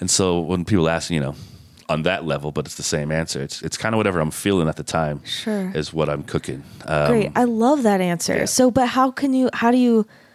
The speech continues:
Speaker 2: where does it come from? Like, what kinds of things
Speaker 1: Usually
Speaker 2: will
Speaker 1: visually. Usually it's something, you know,
Speaker 2: Cool.
Speaker 1: I see and I wanna tweak it, um, and do my own thing, or maybe it's something I haven't cooked in a while.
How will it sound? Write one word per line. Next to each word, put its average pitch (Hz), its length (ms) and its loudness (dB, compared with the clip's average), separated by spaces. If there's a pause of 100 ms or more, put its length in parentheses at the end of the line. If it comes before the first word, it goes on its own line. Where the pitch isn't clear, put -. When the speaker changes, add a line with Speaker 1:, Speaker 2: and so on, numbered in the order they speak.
(120)
Speaker 2:
where 240 120 6
does 247 140 4
it 202 80 0
come 202 220 2
from? - 260 0 (160)
Like, 196 160 2
what 226 140 4
kinds 220 360 2
of 180 80 -2
things 202 220 2
Speaker 1:
Usually 120 240 4
Speaker 2:
will 87 60 2
Speaker 1:
visually. 90 540 4
Usually 90 280 2
it's 85 100 -2
something, 82 540 -4
you 82 100 -6
know, 73 100 -2
Speaker 2:
Cool. 202 260 0 (220)
Speaker 1:
I - 60 -4
see - 360 0
and 78 80 -2
I 71 160 -2
wanna 73 200 0
tweak - 400 -4
it, 78 120 -6 (320)
um, 76 400 -6 (680)
and 78 120 -2
do 85 120 2
my 78 160 0
own 78 200 -2
thing, 82 440 -2
or 76 140 -2
maybe 78 220 0
it's - 80 -6
something 78 220 -4
I 76 100 0
haven't 76 260 -4
cooked - 320 -10
in 71 60 -4
a 71 60 -4
while. 73 520 -2